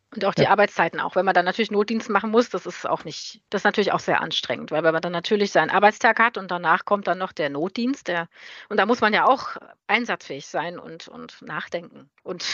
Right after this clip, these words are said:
Speaker 1: <laughs> auch einfach präsent sein. Das ist nicht so einfach dann.
Speaker 2: Wenn ich jetzt mit einer Tierärztin spreche, ein, ein Punkt darf ich dann nicht auslassen hier zum Schluss. Das ist das,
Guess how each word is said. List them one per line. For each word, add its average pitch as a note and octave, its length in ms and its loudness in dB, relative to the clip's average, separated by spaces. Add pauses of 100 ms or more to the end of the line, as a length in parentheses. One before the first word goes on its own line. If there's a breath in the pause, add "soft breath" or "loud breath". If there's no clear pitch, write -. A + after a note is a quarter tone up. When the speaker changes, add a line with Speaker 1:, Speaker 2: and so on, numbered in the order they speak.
Speaker 1:
<laughs> - 300 -12
auch - 60 -4
einfach G#3 420 0
präsent F3+ 460 -4
sein. C#3+ 200 0
Das D3+ 160 -14
ist - 140 -18
nicht F#3 140 -14
so - 80 -6
einfach - 440 -8
dann. - 200 -12 (220)
Speaker 2:
Wenn D3 120 6
ich E3+ 80 4
jetzt G3 140 2
mit G3+ 80 6
einer F3+ 120 8
Tierärztin E3+ 440 4
spreche, D3+ 320 2
ein, C#3+ 240 2
ein C#3 180 2
Punkt D3+ 240 -2
darf C#3 180 4
ich D3 120 -4
dann C3+ 240 6
nicht E3+ 200 2
auslassen C3 540 4
hier B2+ 280 8
zum B2 220 2
Schluss. C3+ 460 2
Das B2 160 4
ist - 180 -2
das, - 360 2